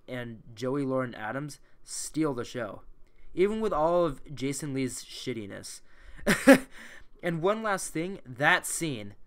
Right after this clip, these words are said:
that scene, the one between Affleck and Adams about an hour in where they're in the car, this scene absolutely stole the film for me.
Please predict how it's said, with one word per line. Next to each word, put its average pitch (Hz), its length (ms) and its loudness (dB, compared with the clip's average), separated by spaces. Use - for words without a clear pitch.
that 143 540 4
scene, 127 560 -2
the 127 80 -2
one 160 280 0
between 185 360 -2
Affleck 156 500 2
and 143 140 -4
Adams 143 400 0
about 131 380 0
an 131 120 -8
hour 139 280 2
in 139 320 -2
where 135 100 -2
they're 127 160 -2
in 120 80 -4
the 113 60 -6
car, 156 480 -2
this 185 260 4
scene 135 500 0
absolutely 143 880 0
stole - 640 -2
the 135 120 0
film 131 280 -2
for 117 160 -6
me. 104 240 -10